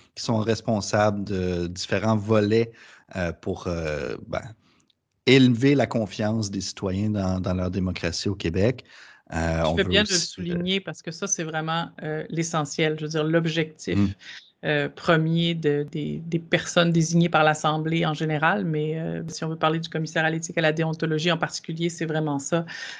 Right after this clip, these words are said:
Speaker 2: Euh, l'objectif, c'est de maintenir, euh, la confiance des citoyens dans leurs institutions,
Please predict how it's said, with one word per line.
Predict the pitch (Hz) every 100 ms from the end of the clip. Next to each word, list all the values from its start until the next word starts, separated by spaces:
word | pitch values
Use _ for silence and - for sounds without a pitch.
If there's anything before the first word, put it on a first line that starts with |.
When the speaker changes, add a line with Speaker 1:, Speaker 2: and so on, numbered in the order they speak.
| -
Speaker 2:
Euh, | 151
l'objectif, | 160 151 156 156 - 170
c'est | -
de | 160
maintenir, | 156 156 151 - 165 170 165 - - - -
euh, | 151 147
la | 147
confiance | 143 175 156 165 165
des | 160
citoyens | 156 - - 160 160
dans | 151
leurs | 147 151
institutions, | 160 156 - 160 - - 165 160